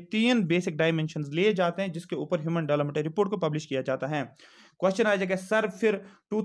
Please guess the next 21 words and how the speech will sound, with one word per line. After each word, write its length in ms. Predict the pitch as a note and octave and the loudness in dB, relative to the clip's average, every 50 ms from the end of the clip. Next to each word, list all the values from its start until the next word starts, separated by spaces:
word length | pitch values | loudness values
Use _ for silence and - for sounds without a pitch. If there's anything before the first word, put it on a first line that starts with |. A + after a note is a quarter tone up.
| A3 | 0
थाउजेंड, 400 | A3+ A3+ F#3+ G#3+ G#3+ G#3 G#3 F3 F3 F3 | 0 0 0 0 0 -2 0 -2 -2 0
सॉरी 300 | - G#3+ G#3+ G3 D#3+ E3+ | 0 0 2 2 0 -2
सर 220 | - G#3+ G#3+ G3+ | 0 0 0 0
फिर 140 | F#3+ A3 F#3+ | 0 -4 -2
टॉप 300 | E3+ G3 G3+ A3+ B3 B3 - | 0 2 2 4 2 2 -2
को, 80 | G#3 F#3+ | -4 -4
टॉप 300 | F3+ G3 G3 G#3+ A3 G#3+ - | 0 2 2 2 2 0 0
कंट्री 260 | G3+ G3 G3 G3 G3 | 0 0 0 0 0
कौन 220 | G3 G3 G#3+ A#3 A3+ | 0 2 2 2 2
सी 100 | G#3+ G3+ | 2 0
थी? 80 | G#3+ F3+ | 0 0
आपको 240 | F3+ F3+ F3+ F#3 E3 | 0 0 0 0 0
बोलना 200 | E3 E3 E3+ F3 | 2 2 2 2
है 60 | E3+ | 2
नॉर्वे 440 | E3 E3+ F3+ F#3+ G3 G3 G3 G3 F#3 | 4 4 4 4 4 4 4 4 4
ने 120 | F#3 F#3+ | 2 2
टॉप 340 | F3+ F#3 F3 E3+ E3+ E3+ - - | 2 2 2 2 2 2 0 -2
किया 220 | D#3 D3+ D3+ D3+ D3+ | 0 2 2 2 0
था 200 | D3+ - E3+ E3+ E3+ E3+ E3+ - - - - _ - | 2 2 2 2 2 2 -2 -8 -20 -20 -14 _ -2
एचडीआई 1120 | D3+ E3 E3+ E3 - - D#3 C3+ C#3 D#3 D#3 D#3 D#3+ D#3+ D#3+ D#3+ - C3+ C#3 C#3 C#3 C#3 C3+ | 0 0 0 0 -2 -6 -4 -2 0 2 2 4 4 4 2 2 2 0 2 2 2 2 2
में। 300 | C#3 C#3+ D3 D3 C#3 | 2 2 0 0 -2